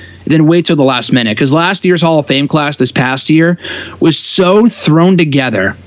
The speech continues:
They did not announce anyone until, like, legit, like, February. Like, what the fuck are you doing? Um, it was so random, but,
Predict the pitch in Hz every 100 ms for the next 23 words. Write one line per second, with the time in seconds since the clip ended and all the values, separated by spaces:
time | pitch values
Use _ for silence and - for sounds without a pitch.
0 | - - 170 208 208 196 190 175 170 165
1 | 165 170 120 98 110 117 151 143 147 147
2 | 131 165 170 156 - - 160 143 123 104
3 | 90 85 80 - - - 190 175 254 -
4 | 127 - 208 208 196 202 170 277 - -
5 | - - - - - - 127 127 160 104
6 | 98 - 175 170 156 - 185 165 139 131
7 | 123 95 101 107 107